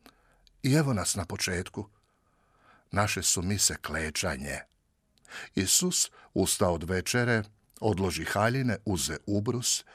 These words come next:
i opasa se. Naše su mise praštanje. Nalije zatim vodu u praonik i počne učenicima prati noge i otirati ih ubrusom koji im je bio opasan.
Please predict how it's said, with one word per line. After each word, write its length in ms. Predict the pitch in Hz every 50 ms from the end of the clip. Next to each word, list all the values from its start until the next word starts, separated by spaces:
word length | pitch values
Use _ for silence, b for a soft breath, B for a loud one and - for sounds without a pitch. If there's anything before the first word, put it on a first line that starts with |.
| B B B
i 140 | - 87 85
opasa 480 | 78 - - - - - - - 65 -
se. 400 | - - - - - - - _ _ _ _ _ _ _ _ _ _ b b b b b b b b b b b b b b b b -
Naše 240 | 101 101 - - 92
su 200 | - - 92 82
mise 340 | 85 90 85 - - 78 76
praštanje. 800 | - - 80 82 85 85 - - - 90 78 71 65 67 - - - - _ _ _ _ _ _ _ _ _ _ B B B B B B B B B
Nalije 400 | - 101 101 98 92 87 87 85
zatim 540 | 80 78 95 92 92 - - 101 90 85 - - -
vodu 340 | 101 95 101 101 95 80 82
u 100 | 82 78
praonik 720 | - - 87 78 80 80 80 76 69 64 - - - - B B B B B B B
i 100 | 104 98
počne 400 | - 123 143 139 - - 120 117
učenicima 640 | 135 - - 107 90 92 90 - - 104 90 90 87
prati 480 | - - 95 95 92 - - 90 87
noge 360 | 87 95 95 95 90 95 87 - B B B B -
i 140 | 90 92
otirati 580 | 90 90 - - 98 85 85 85 80 - 87 82
ih 180 | 82 - - - - -
ubrusom 720 | 107 92 85 98 95 87 - - - 95 87 87 87 - B B B B B B -
koji 160 | - 95 87
im 100 | 82 82
je 80 | 82 76
bio 300 | 76 85 87 80 78 - -
opasan. 680 | 104 95 - - 98 87 - - - 87 80 78 78